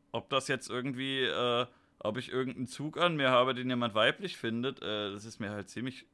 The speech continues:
egal, so. Also ich hab jetzt dann wenige, glaub ich. Ich hab mal auch so einen komischen Test gemacht, der meinte auch, ich wär deutlich mehr männlich als weiblich, aber, ähm, ich geb da jetzt nicht viel drauf.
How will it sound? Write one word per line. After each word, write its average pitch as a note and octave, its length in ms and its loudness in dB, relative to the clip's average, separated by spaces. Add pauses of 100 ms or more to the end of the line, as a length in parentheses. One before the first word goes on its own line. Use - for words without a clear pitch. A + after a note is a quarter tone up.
(120)
egal, G#2+ 460 2
so. G2 380 -6
Also G2+ 360 -8
ich A2+ 140 -8
hab B2 140 0
jetzt D3+ 200 -6
dann A#2+ 360 -4 (920)
wenige, D3 580 2
glaub G3 300 6
ich. G3+ 160 0
Ich C#3 120 -2
hab C#3 120 2
mal D3+ 100 2
auch C#3+ 120 4
so C#3 100 -6
einen B2 60 -6
komischen D3+ 360 -4
Test - 320 -2
gemacht, F#3+ 360 0
der C#3+ 80 2
meinte C3+ 340 2
auch, D#3+ 200 2
ich D#3+ 160 -6
wär C3+ 400 2
deutlich A#2+ 440 -4
mehr A2+ 180 -2
männlich C3 340 -4
als A2 180 -6
weiblich, A#2+ 480 0
aber, A2+ 400 2
ähm, A2 180 -2 (640)
ich - 140 -2
geb B2 220 4
da A#3+ 100 10
jetzt A#2+ 300 4
nicht G#2+ 180 -2
viel G2+ 240 -2
drauf. F#2+ 480 -6